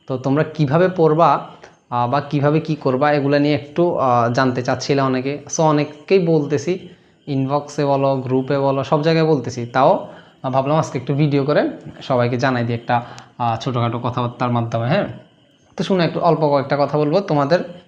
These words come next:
এই ভিডিওতে তোমরা কমেন্ট করবা যে তোমাদের কি কি জানার আছে, আমি পরবর্তীতে ওগুলো নিয়ে আলোচনা করব। আজকে just ছোট্ট কয়েকটা কথা বলবো। কথাগুলো বলি, আহ, যে তোমরা অনেকেই এখনও শু-,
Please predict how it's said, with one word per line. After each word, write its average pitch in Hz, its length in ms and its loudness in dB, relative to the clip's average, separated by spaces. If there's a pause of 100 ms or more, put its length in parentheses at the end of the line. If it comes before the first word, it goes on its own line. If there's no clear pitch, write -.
(120)
এই 147 160 2
ভিডিওতে 151 360 4
তোমরা 175 220 0
কমেন্ট 165 320 2
করবা 180 180 4
যে 196 80 2
তোমাদের 160 360 0
কি 180 160 -2
কি 156 100 -2
জানার 123 300 2
আছে, 117 160 -2
আমি 135 100 0
পরবর্তীতে 131 500 0
ওগুলো 127 200 2
নিয়ে 147 140 0
আলোচনা 127 340 -2
করব। 135 240 -2 (400)
আজকে 156 340 0
just 208 240 2 (180)
ছোট্ট 175 200 0
কয়েকটা 143 320 2
কথা 127 220 0
বলবো। 123 400 0 (580)
কথাগুলো 165 460 4
বলি, 175 340 2
আহ, 135 460 2
যে 135 140 -2
তোমরা 143 300 2
অনেকেই 160 380 2
এখনও 165 560 0
শু-, - 240 -12